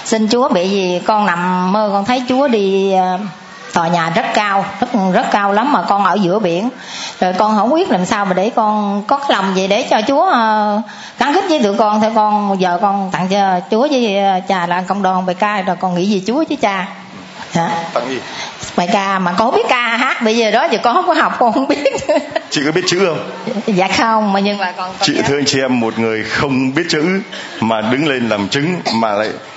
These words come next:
Speaker 2: mơ thấy rằng chị ấy đang ở giữa một cái biển khơi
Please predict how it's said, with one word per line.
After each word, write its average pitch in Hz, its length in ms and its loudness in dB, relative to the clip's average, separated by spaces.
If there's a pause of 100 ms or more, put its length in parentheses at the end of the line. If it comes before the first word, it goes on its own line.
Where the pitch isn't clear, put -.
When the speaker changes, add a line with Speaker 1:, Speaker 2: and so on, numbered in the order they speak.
(100)
Speaker 2:
mơ 135 360 0 (100)
thấy 123 200 -2
rằng 104 240 -2 (100)
chị - 200 0
ấy 147 80 0
đang 123 220 0
ở 92 180 0
giữa 95 260 -2
một 123 140 -2
cái 135 80 0
biển 98 320 -4
khơi 120 240 -2